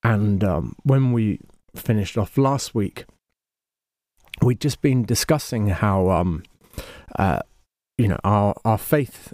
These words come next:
uh, you know, requires sort of assenting to a, to a number of, uh,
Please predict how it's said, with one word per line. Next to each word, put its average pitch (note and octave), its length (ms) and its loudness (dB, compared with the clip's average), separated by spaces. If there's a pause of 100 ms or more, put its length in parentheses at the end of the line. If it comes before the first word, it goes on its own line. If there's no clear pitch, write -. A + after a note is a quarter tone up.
(100)
uh, D#2 500 -2 (1120)
you A#2+ 80 2
know, F#2+ 100 2
requires F#2 520 0
sort F#2+ 180 -4
of E2+ 80 -4
assenting G#2+ 580 -2
to F#2 220 0
a, D#2 240 -2
to - 160 -2
a G2 60 2
number F#2+ 340 2
of, - 320 -8
uh, F2+ 180 0